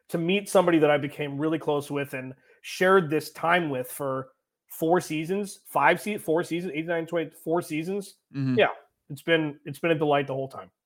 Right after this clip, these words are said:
Speaker 2: Well, thank you, man. I'm gonna miss you. I'm gonna miss cutting it up with you on a daily basis. Uh, we will have the back and forth still on social media and, and on our texts.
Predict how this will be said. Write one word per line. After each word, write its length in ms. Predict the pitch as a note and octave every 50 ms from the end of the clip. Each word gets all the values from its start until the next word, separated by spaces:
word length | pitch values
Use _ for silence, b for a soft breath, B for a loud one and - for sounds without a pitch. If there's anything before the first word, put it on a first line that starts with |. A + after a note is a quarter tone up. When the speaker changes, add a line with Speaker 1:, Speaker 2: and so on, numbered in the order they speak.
| _ _ _ _ _
Speaker 2:
Well, 140 | - G2 A2
thank 300 | - C3+ B2+ B2 - -
you, 60 | A2
man. 160 | A2+ A2 A2+
I'm 60 | A2+
gonna 120 | B2 B2+ B2
miss 300 | B2+ C3+ C3 B2 - -
you. 80 | C3
I'm 80 | B2+ B2
gonna 80 | B2 B2
miss 240 | B2+ C3 B2+ -
cutting 240 | - - C#3+ - -
it 100 | C3 C3
up 160 | C3 B2+ -
with 180 | C#3 C3 A#2+ -
you 80 | C3 B2+
on 80 | B2
a 60 | A#2+
daily 260 | A#2 B2 B2+ B2 B2 A#2+
basis. 720 | G#2+ B2 B2+ B2+ A#2+ - - C3 B2 A#2 - - - -
Uh, 180 | A#2 A2+ A2 A2
we 100 | B2 B2+
will 240 | C3 C3+ C#3 C3 B2+
have 160 | C3 C3 B2
the 60 | B2+
back 280 | A2+ C3 B2+ B2 A#2+ -
and 120 | C3 B2
forth 240 | - C#3 C3+ C3 B2+
still 480 | - - - C3 B2+ B2+ B2+ B2 - -
on 180 | - B2+ A#2+ A#2+
social 380 | - - C#3+ C3+ B2+ - C#3 B2
media 460 | B2 B2 B2 B2 B2 B2 B2 A#2+ A#2
and, 280 | G#2+ G#2+ A2 A2 A2 - -
and 160 | A#2+ A2+ A2+
on 180 | A2 A2+ A2+ A2+
our 160 | A2+ A2 B2
texts. 640 | - - C3 B2 A#2+ - - - - - - -